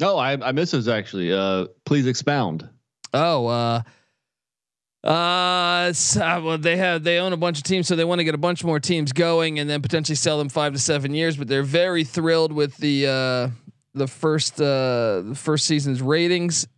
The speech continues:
Speaker 2: And, um, I even heard on another podcast, uh, where it talks television that, uh, you know, the, the business model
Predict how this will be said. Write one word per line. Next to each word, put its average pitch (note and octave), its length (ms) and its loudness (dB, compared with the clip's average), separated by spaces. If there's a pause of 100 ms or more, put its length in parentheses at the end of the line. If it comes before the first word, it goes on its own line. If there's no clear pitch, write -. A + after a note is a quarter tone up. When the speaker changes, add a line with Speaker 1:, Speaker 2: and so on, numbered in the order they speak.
Speaker 2:
And, C#3+ 400 2
um, C3+ 540 2
I A#2 140 0
even C#3 240 0
heard C#3 220 2
on B2 100 2
another D3+ 320 2
podcast, D#3+ 760 0
uh, A#2+ 360 0
where B2 180 0
it G#2+ 100 -4
talks B2+ 300 -2
television C#3 680 0 (580)
that, C3+ 420 -2
uh, C3 380 0
you C3 100 0
know, B2+ 120 0
the, B2+ 140 0
the A#2+ 140 -2
business D#3 420 0
model C#3+ 540 0